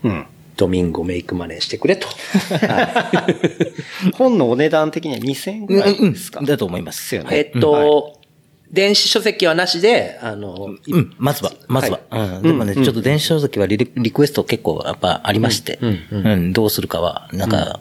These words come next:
Speaker 2: うん。
Speaker 3: 出版社と一緒に考えますけど。
Speaker 1: うん。
Speaker 3: うん。
Speaker 2: 木星社さんは想定とかも結構いい感じで、
Speaker 3: うん、うん。
Speaker 2: 本当のランニングとかも、
Speaker 1: うん。
Speaker 2: あの、可愛い、すごい表紙とかも可愛かったし。
Speaker 1: ですよね。
Speaker 2: うん。
Speaker 1: うん。
Speaker 2: そういうのも楽しみですよね。
Speaker 1: うん。
Speaker 3: そうなんですね。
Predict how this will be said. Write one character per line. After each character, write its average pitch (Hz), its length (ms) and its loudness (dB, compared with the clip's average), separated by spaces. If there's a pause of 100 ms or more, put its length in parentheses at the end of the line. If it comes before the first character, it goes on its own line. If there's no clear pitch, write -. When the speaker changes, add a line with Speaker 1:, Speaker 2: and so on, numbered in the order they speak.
(140)
Speaker 2:
う - 20 -14
ん。 - 40 -8
Speaker 3:
出 - 140 -2
版 92 100 0
社 80 120 -2
と 85 120 -4
一 78 40 -2
緒 - 100 -6
に 80 80 -8
考 85 220 -4
え 87 60 -2
ま 90 120 0
す 107 100 0
け 92 80 -2
ど。 87 160 -10
Speaker 1:
う 165 60 4
ん。 101 420 2
Speaker 3:
う 101 60 2
ん。 80 260 0 (520)
Speaker 2:
木 127 120 0
星 269 280 2
社 139 180 2
さ 110 160 -2
ん 95 160 -2
は 117 200 4
想 202 300 2
定 208 240 2
と 214 140 2
か 156 120 2
も 87 160 -4
結 117 320 -2
構 - 160 -4
い 95 140 -2
い - 40 -10
感 95 280 -8
じ 123 160 2
で、 104 300 2
Speaker 3:
う - 20 -6
ん、 - 20 -4
う - 40 -2
ん。 - 20 -4
Speaker 2:
本 180 220 0
当 180 180 4
の 170 120 4
ラ 156 140 2
ン 156 80 -2
ニ 151 120 -2
ン 147 60 -2
グ 143 80 2
と 151 120 2
か - 120 -2
も、 92 180 0
Speaker 1:
う 151 80 6
ん。 127 240 4
Speaker 2:
あ 120 140 0
の、 104 520 0
可 117 160 2
愛 104 260 0 (160)
い、 131 60 -10
す - 100 -8
ご 101 100 2
い 87 80 -4
表 101 160 2
紙 - 20 -10
と - 60 -8
か 90 60 -4
も 90 80 -6
可 104 140 0
愛 95 100 0
か 87 80 -6
っ 143 40 2
た - 40 0
し。 - 80 -2
Speaker 1:
で 120 60 2
す 110 140 2
よ 82 80 0
ね。 80 60 -6 (120)
Speaker 2:
う - 20 2
ん。 95 220 0 (160)
Speaker 1:
う 131 40 2
ん。 107 260 2 (680)
Speaker 2:
そ 202 160 0
う - 20 4
い 175 40 2
う - 20 4
の 104 60 4
も 80 100 -2
楽 90 180 -2
し - 100 0
み 85 100 0
で 82 40 -2
す - 100 -8
よ - 60 -8
ね。 - 200 -12 (100)
Speaker 1:
う - 40 2
ん。 90 180 -2
Speaker 3:
そ 82 120 -6
う 78 40 -6
な - 40 -10
ん - 40 -10
で - 40 -6
す - 100 -6
ね。 85 200 -6